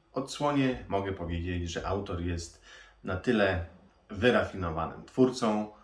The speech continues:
że absolutnie nie przeszkadza mu to w dostarczeniu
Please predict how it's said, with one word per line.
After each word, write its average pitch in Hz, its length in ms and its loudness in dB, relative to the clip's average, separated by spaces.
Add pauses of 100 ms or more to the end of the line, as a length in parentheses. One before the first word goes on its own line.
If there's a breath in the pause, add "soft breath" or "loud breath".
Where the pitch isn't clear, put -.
(420 soft breath)
że 98 360 -2
absolutnie 104 1000 0
nie 107 100 -4
przeszkadza 90 520 -4
mu 87 360 -4 (120)
to 120 400 4
w - 260 -20
dostarczeniu 98 800 -4